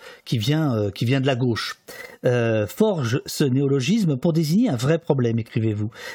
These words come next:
Les militants anti-mondialisation, intermondialistes, faisant alliance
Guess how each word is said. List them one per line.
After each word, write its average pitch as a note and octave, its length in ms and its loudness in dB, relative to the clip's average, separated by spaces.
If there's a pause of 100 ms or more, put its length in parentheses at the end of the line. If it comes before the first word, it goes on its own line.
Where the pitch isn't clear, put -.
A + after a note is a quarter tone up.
(120)
Les D3+ 120 4
militants E3+ 480 0
anti-mondialisation, C#3 840 0
intermondialistes, D3 800 0
faisant E3 420 0
alliance D3+ 720 0